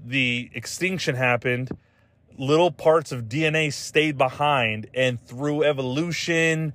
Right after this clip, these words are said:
and, and all this shit, we, we were born. And now the, we are just, like,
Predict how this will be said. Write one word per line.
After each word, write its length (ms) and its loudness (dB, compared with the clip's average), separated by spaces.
and, 480 -2
and 180 0
all 260 6
this 220 0
shit, 680 -2
we, 320 -8
we 220 -2
were 160 -2
born. 460 -2
And 220 -2
now 460 2
the, 100 -6
we 180 0
are 100 2
just, 340 0
like, 420 2